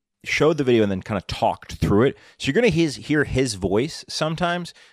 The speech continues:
uh, and then it's gonna be silent. We'll tell you what's happening if you're just listening at home. But, uh, here we go. This is pretty interesting. So this is essentially what Irving and his lawyer are showing as a, a vindication,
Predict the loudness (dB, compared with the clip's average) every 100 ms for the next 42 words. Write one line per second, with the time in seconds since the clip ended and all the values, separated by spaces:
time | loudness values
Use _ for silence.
0 | _ 0 2 2 2 0 0 -2 -2 -2
1 | -2 0 0 -2 -2 0 0 -2 -4 -4
2 | -4 -8 -8 -6 -4 -2 -4 -4 -6 0
3 | 0 0 -8 -20 _ 0 2 2 0 -2
4 | -6 -6 0 2 2 -2 -4 -4 -2 2
5 | 2 2 -2 0 0 0 -6 -6 -6 -6
6 | -8 -8 _ _ -4 0 0 0 -2 -4
7 | -6 -2 0 2 0 -4 -2 0 0 0
8 | -6 _ _ _ -4 -4 -6 -6 -6 -6
9 | -8 -8 -10 0 0 0 0 0 -2 -8
10 | -16